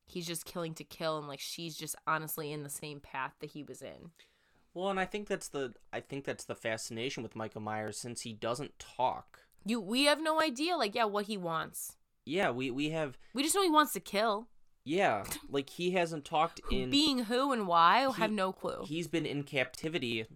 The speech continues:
Speaker 2: save for a couple days, for fifty-five years, and he hasn't talked at all. Like,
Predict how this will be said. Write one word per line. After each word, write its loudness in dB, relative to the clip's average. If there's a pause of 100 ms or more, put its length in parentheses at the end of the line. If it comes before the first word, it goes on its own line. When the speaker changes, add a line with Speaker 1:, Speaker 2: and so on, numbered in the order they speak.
(140)
Speaker 2:
save 0
for -4
a -4
couple -4
days, 0
for -8
fifty-five 0
years, -4 (420)
and -6
he 0
hasn't 0
talked 2
at -2
all. 4
Like, -4